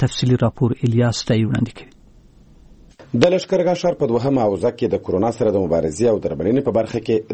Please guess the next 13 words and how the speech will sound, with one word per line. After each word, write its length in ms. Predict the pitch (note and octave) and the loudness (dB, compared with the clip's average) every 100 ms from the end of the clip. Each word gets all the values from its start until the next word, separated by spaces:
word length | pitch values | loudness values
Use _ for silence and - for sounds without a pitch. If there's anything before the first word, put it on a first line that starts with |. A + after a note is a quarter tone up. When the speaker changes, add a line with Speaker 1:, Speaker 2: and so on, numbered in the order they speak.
| A2+ | -4
Speaker 2:
د 120 | C3 C3+ | 0 0
تازه 180 | B2 C3 | 0 0
جوړ 120 | A#2 B2 | 0 -2
شوي 260 | - D#3+ A2 | -2 0 0
روغتون 340 | F#2 - F#2 F2 | -2 -4 -2 -2
مخې 160 | - - | -4 -6
ته 60 | E2+ | -4
حالت 220 | E2+ F2 - - | -2 -2 -4 -2
ډېر 160 | F#2+ D#2+ | 0 0
عادي 180 | D#2+ A2+ A#2+ | -4 -2 -2
دی 100 | A#2+ - _ _ | -4 -12 _ _
او 60 | F#2 D#2 | 0 0
بیروبار 340 | D2+ D#2+ D#2+ | 0 0 0